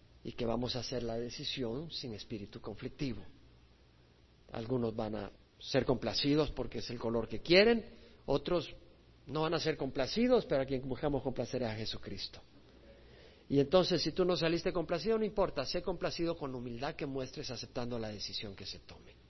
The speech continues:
Ese es tener el mismo espíritu, tener el mismo sentir. Pero hay veces donde no podemos tener el mismo sentir. Hay veces donde va a haber conflicto.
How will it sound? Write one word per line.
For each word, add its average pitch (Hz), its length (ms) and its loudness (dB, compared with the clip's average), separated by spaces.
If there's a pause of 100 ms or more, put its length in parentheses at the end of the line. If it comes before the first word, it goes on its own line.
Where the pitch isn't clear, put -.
(920)
Ese 143 180 -2
es 127 80 -8
tener 120 220 -2
el 110 60 -4
mismo 104 220 -6
espíritu, 127 540 -8 (480)
tener 123 200 4
el 113 80 4
mismo 107 260 0
sentir. 107 560 -4 (800)
Pero 185 200 12
hay 240 120 12
veces 196 480 12
donde 165 600 4
no 208 220 10
podemos 185 340 0
tener 135 160 -2
el 120 60 -4
mismo 110 240 -6
sentir. - 400 -16 (960)
Hay 135 120 -2
veces 139 300 -2
donde 113 240 -6
va 110 80 -6
a 107 40 -4
haber 113 200 -6
conflicto. - 560 -18